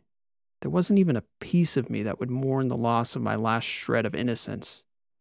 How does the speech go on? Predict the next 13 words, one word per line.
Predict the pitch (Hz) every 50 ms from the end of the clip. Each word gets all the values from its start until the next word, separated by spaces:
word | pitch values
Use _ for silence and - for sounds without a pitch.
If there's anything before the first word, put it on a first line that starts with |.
| _
because | - 131 - 139 123 120
really, | 120 135 139 143 131 127 113 - - - - _ _ _
that | - 127 127
final | - - 139 131 135 131 117 - _
piece | - - 156 131 123 - -
had | 127 117 117
been | 120 104 107
gone, | 107 117 117 120 120 113 110 107 117 - - _ _ _ _ _ _ _ _
long | - 131 135 139 143 147 143 143 143 127
gone, | 123 104 98 98 101 107 - - _ _ _ _ -
many | 151 151 156 151
years | 135 123 113 107 104 104 -
ago. | - 110 - 71 73 - - -